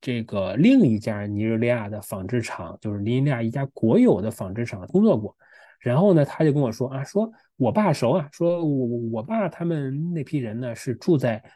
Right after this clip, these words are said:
某一个小区，但是他认识呢，有另一批人，这个U N T L问联合纺织厂为中国的这个纺织厂工作的，他们也有一个统一的小区啊，他们都集中住在同一个小区里。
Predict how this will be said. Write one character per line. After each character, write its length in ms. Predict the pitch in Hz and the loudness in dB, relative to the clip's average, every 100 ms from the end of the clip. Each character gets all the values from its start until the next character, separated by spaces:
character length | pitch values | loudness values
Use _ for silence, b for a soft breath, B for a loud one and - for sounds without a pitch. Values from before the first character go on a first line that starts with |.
| b | b
某 280 | - 127 110 | -2 0 0
一 60 | 107 | -2
个 100 | 151 | -4
小 200 | - 95 | -6 -6
区， 280 | - 107 107 _ _ | -6 -8 -8 _ _
但 160 | 175 151 | 2 2
是 100 | 147 | 2
他 260 | - 180 190 | 0 0 4
认 240 | 254 233 | 6 4
识 140 | 156 | 2
呢， 180 | 135 117 | -2 -2
有 160 | 110 101 | -4 -2
另 220 | 165 277 | 0 2
一 120 | 185 | 0
批 140 | 120 123 | 0 -4
人， 300 | 104 98 101 _ | -6 -8 -14 _
这 120 | - | -4
个 120 | 135 120 | -2 0
U 120 | 160 | 2
N 140 | 180 | 0
T 180 | 170 160 | 0 0
L 160 | 156 123 | -2 -4
问 280 | 127 151 123 | -4 -2 -2
联 220 | 120 196 | 0 -2
合 160 | - 196 | -4 -8
纺 220 | - 104 | -6 -6
织 100 | 139 | -6
厂 220 | 117 95 | -6 -2
为 120 | 135 | 0
中 240 | 131 208 247 | 2 4 2
国 160 | 143 | 2
的 80 | 123 | -2
这 140 | 127 | -4
个 100 | 123 | -6
纺 140 | 117 107 | -6 -8
织 100 | 104 | -6
厂 160 | 120 107 | -6 -2
工 180 | 143 | 0
作 200 | 151 160 | 4 4
的， 160 | 113 101 B B | 2 -4 B B
他 180 | - 208 | -2 2
们 220 | 202 131 | 4 4
也 100 | 120 | 2
有 160 | 180 131 | 2 2
一 120 | 113 | 0
个 160 | 117 120 | -4 -6
统 280 | - 120 | -6 -4
一 140 | 101 139 | 0 2
的 100 | 143 | 2
小 220 | - 82 | -2 -10
区 180 | - 101 101 | -10 -12 -10
啊， 80 | |
他 120 | 104 165 | -4 0
们 80 | |
都 120 | 160 180 | 2 2
集 280 | - - 160 | 0 0 4
中 240 | 233 285 | 6 4
住 160 | - 139 | 4 2
在 160 | 120 | 2
同 240 | 104 123 220 | -2 -2 2
一 80 | |
个 80 | 220 | 2
小 160 | - - | 0 -6
区 140 | - | -10
里。 100 | 98 | -12